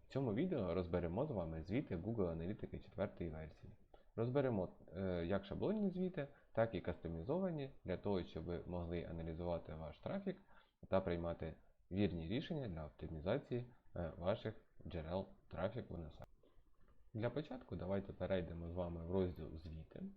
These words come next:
та оглянемо короткий, е, звіт по нашому проєкту, який нам, е, надає, е, сама Google Аналітика четвертої версії.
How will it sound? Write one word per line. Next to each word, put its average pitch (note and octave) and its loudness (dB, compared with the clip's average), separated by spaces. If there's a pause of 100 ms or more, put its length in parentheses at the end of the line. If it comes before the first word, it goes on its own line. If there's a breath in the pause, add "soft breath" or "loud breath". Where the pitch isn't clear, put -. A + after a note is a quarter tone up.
(360)
та A#2 4
оглянемо F#2+ 2
короткий, F#2 0 (260)
е, E2+ 0 (300)
звіт F2 0 (220)
по F2 0
нашому E2+ -4
проєкту, E3+ -2 (520 loud breath)
який F#3+ -2
нам, G#2+ 0 (100)
е, F#2 2
надає, F2 0 (340)
е, F2 -2
сама F2 -2
Google F2+ 0
Аналітика E2+ -4
четвертої E2 -8
версії. - -12